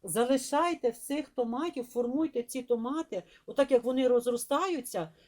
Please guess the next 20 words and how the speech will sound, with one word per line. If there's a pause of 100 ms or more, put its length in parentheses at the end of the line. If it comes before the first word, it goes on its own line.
(140)
ф-,
ви
за-,
залишайте
їм
чотири-п'ять
стебел,
і
ви
просто
будете
вражені (220)
урожайністю
цих (760)
томатиків. (2000)
Так,
розказала, (400)
показала,
посортувала,
все.